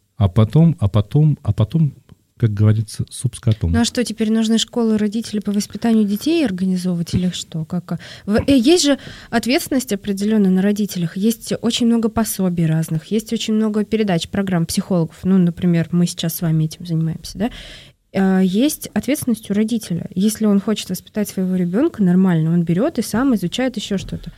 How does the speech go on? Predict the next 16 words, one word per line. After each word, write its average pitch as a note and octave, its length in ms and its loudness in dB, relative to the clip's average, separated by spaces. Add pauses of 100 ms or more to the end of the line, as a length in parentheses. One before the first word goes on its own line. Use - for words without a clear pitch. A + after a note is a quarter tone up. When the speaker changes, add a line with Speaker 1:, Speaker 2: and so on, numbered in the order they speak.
(560)
Speaker 2:
И, C4 60 4
или C#4 340 6
это, D4 180 2
э, C4 140 2 (160)
э, C4+ 520 -2
вы A3+ 240 -4
предлагаете C4 600 0
это A#3+ 140 -4
сделать, A#3+ 360 0
я A3 60 0
не A3+ 80 2
знаю, A3 180 2
на G#3 80 2
государственном A3+ 560 -2
уровне, C#4 300 2
что F#3+ 200 -4